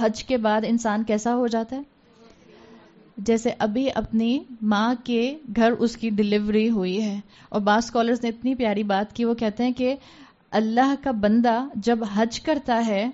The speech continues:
اور اس کی کیفیت وہ ہو جاتی ہے کہ جیسے وہ ابھی پیدا ہوا ہے تو اس کی یہ کیفیت اس کے پیدا ہونے سے بھی بہتر ہوتی ہے۔ Guess کیسے؟ اس لیے کہ جب پیدا ہوا تھا تب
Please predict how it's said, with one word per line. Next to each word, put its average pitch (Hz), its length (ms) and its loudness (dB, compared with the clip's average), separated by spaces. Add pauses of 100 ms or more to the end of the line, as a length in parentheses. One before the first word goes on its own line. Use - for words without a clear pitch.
(200)
اور 226 160 2
اس 240 120 2
کی 254 120 -6
کیفیت 240 500 0
وہ 285 140 -2
ہو 269 100 4
جاتی 233 300 0
ہے 240 40 -4
کہ 247 80 -4
جیسے 233 240 -2
وہ 233 180 0
ابھی 220 300 0
پیدا 214 320 2
ہوا 240 360 2
ہے 240 200 -2 (280)
تو 254 120 0
اس 262 120 -2
کی 277 100 -4
یہ 254 200 2
کیفیت 285 460 -2
اس 294 140 -4
کے 294 100 -4
پیدا 247 320 0
ہونے 285 260 2
سے 302 120 -4
بھی 285 120 -4
بہتر 233 320 0
ہوتی 175 300 -4
ہے۔ 185 80 -6 (720)
Guess 262 280 0 (120)
کیسے؟ 254 300 -2 (880)
اس 240 140 0
لیے 277 100 -4
کہ 294 80 -2
جب 294 200 2
پیدا 254 240 2
ہوا 285 140 4
تھا 320 180 -2
تب 311 100 0